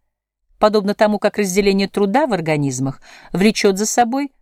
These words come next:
в то же время упадок и ослабление частей и, наконец, смерть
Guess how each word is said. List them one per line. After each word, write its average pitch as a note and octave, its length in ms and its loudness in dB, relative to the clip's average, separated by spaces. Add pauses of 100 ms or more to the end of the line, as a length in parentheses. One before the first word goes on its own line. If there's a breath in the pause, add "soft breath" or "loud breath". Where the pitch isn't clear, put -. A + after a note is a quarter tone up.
(440)
в - 80 -20
то A#3 140 2
же G#3+ 100 2
время G#3 320 2
упадок B3+ 540 -2
и - 20 4
ослабление E3 600 -2
частей C4+ 680 -4 (320)
и, - 80 -2
наконец, D#3 460 0
смерть - 640 -4